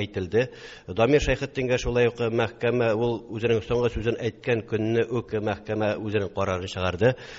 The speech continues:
Э, менә, э, ни сәбәпледер, сез соңгы сүзне әйттегез, ә мәхкәмә менә егерме дүртенче февральгә күчерелде.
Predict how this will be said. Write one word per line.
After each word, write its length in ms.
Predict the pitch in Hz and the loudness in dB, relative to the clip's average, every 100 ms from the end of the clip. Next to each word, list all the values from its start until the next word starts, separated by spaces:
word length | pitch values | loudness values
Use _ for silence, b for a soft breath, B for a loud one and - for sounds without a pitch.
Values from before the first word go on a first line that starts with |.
| B | B
Э, 240 | 101 101 98 | 2 4 4
менә, 240 | 101 110 104 104 | 4 4 4 2
э, 60 | |
ни 100 | 107 | 4
сәбәпледер, 600 | 117 117 104 110 131 139 - | 6 6 4 2 2 0 0
сез 260 | 113 - | -4 0
соңгы 240 | - 110 107 | 2 2 2
сүзне 260 | 107 107 113 | 0 0 0
әйттегез, 540 | 104 - - 131 143 | -2 -4 0 0 0
ә 160 | - 101 | -2 -2
мәхкәмә 480 | 101 - - 101 127 | -2 -4 -2 2 4
менә 160 | 123 | 4
егерме 380 | 113 101 101 101 | 4 2 2 2
дүртенче 560 | 101 98 101 92 - 127 | 2 0 -2 -2 0 -2
февральгә 580 | 110 101 101 92 104 - | 0 2 2 4 0 0
күчерелде. 560 | 101 - 95 95 101 | 0 2 2 2 0